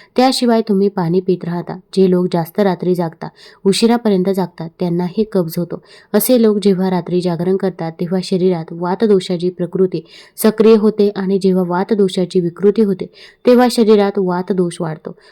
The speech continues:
वातदोष वाढतो, तेव्हा आपल्या शरीरात कोरडेपणा वाढतो. यामुळे तुम्हाला अपचन होते आणि अपचनामुळे कब्ज होतो.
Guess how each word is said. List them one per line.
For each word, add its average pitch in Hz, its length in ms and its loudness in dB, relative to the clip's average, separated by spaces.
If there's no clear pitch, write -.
वातदोष 226 560 2
वाढतो, 180 360 -2
तेव्हा 185 320 -2
आपल्या 190 260 0
शरीरात 175 400 -4
कोरडेपणा 175 560 -2
वाढतो. 170 340 -12
यामुळे 247 400 2
तुम्हाला 196 440 0
अपचन 190 460 -2
होते 180 380 -4
आणि 180 220 -4
अपचनामुळे 185 760 -6
कब्ज 170 300 -6
होतो. 175 220 -12